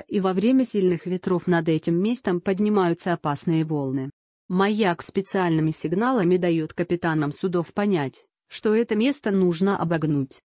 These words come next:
Период мигания Дербентского маяка составляет четыре секунды.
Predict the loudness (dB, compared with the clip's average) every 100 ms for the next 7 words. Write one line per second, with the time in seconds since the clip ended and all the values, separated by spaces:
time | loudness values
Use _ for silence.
0 | _ _ _ _ _ -2 2 2 2 2
1 | 2 2 2 2 0 0 2 0 0 -6
2 | -4 0 0 0 0 -2 -2 -4 -2 0
3 | 2 2 0 -2 0 0 0 -4 -4 -4
4 | -4 -6